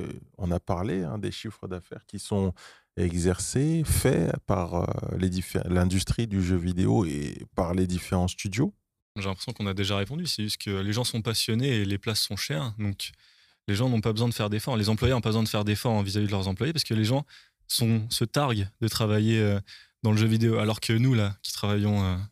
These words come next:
Speaker 2: dans des groupes de radio française ou de télévision, l'inverse,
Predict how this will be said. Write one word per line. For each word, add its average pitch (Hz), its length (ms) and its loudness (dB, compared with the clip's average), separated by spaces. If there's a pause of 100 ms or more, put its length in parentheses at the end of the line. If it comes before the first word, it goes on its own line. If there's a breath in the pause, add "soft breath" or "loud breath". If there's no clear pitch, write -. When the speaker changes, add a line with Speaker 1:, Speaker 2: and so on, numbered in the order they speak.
(120)
Speaker 2:
dans 101 160 0
des 104 140 2
groupes 107 300 0
de 104 100 2
radio 104 260 4
française 107 600 2
ou 101 120 4
de 104 100 2
télévision, 104 600 0 (160)
l'inverse, 101 320 -4